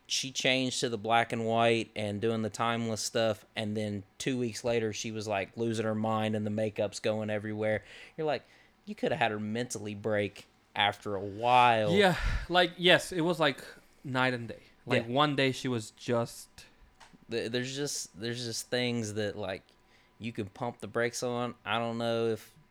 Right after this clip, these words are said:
Speaker 1: Tony's dipping in the snow a little bit too much,
Speaker 2: <laughs>
Speaker 1: what it is, but, I mean, like,
Speaker 2: Yeah. <laughs> Fu-, and, like, um, no, but, uh, ob-, like I said, um, you know, football's already trying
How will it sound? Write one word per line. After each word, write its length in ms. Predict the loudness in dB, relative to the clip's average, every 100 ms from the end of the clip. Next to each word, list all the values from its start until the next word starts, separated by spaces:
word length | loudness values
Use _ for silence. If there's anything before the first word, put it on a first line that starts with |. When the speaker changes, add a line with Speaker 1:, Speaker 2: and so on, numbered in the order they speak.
| _ -8
Speaker 1:
Tony's 320 | -6 -4 -6
dipping 340 | -4 -4 -4
in 120 | -6 -6
the 80 |
snow 380 | -8 -4 0 2
a 40 | 2
little 240 | 0 0
bit 200 | 2 2
too 180 | 8 8
much, 280 | 10 6 6
Speaker 2:
<laughs> 80 | 4
Speaker 1:
what 200 | 4 4
it 100 | 6
is, 320 | 8 8 6
but, 200 | 2 0 -2 -18 -20 -20 -20 _
I 120 | -6 -4
mean, 420 | -2 -2 -2 -6 -10 -20 -20 -20 -14
like, 400 | -4 -2 -2 -4 -16 _ _ _ _ _
Speaker 2:
Yeah. 260 | -2 2 2 -2 -20
<laughs> 160 | -14
Fu-, 340 | -10 -10 -6 -6 0
and, 160 | 0
like, 380 | 2 2 0 -12 -20 -20 0
um, 420 | 4 6 4 -2 -10 0
no, 180 | 4 6
but, 220 | 4 0
uh, 100 | -6
ob-, 240 | 0 0 2
like 120 | -2
I 40 |
said, 180 | -2 -4 -8 _ -20 _ _ _ _ _ _ -6
um, 500 | 0 0 0 -4 -8 -14 _ _ _ _ -8
you 100 | 0
know, 120 | 0
football's 500 | 2 2 2 2 2
already 180 | 2 0
trying 560 | 0 2 4 4 2